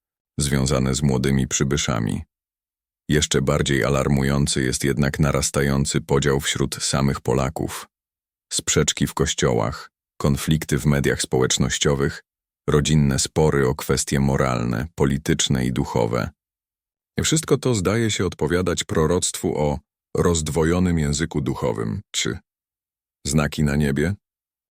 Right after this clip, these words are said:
W ostatnich miesiącach na Jasnej Górze i w południowo-wschodniej Polsce pojawiły się liczne doniesienia o niewyjaśnionych nocnych zjawiskach świetlnych.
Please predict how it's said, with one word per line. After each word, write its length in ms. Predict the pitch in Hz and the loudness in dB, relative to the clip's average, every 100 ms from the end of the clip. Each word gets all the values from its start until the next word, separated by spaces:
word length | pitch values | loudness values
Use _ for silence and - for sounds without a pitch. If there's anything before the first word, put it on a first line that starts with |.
| _ _ | _ _
W 40 | - | -2
ostatnich 540 | 80 101 92 - 80 | 0 -2 0 -2 0
miesiącach 600 | 73 - 90 92 - 64 | 0 0 0 0 0 -2
na 120 | 67 | -2
Jasnej 400 | 69 73 - 71 | 0 -2 0 -2
Górze 380 | 64 85 78 64 | 0 0 0 0
i 60 | 58 | -2
w 80 | - | -2
południowo-wschodniej 1000 | 78 69 78 76 73 - - 69 73 - | -2 0 0 0 0 -2 -2 0 0 0
Polsce 500 | 69 65 - 85 82 - - _ _ | -2 -2 -2 -2 -2 -10 -20 _ _
pojawiły 440 | 80 76 90 101 | 0 2 2 2
się 180 | 92 82 | 2 2
liczne 420 | 73 95 - 85 | 2 2 2 2
doniesienia 600 | 73 71 69 - 82 82 | 4 2 2 2 2 2
o 140 | - 76 | 0 0
niewyjaśnionych 840 | 76 69 71 67 - 76 73 - | 2 2 0 0 0 0 0 0
nocnych 480 | 78 80 - 76 73 | 2 2 2 0 0
zjawiskach 600 | 73 69 65 - 71 69 | -2 -2 -2 -4 -4 -4
świetlnych. 680 | - 69 - 62 57 53 | -2 -2 0 -2 -2 -6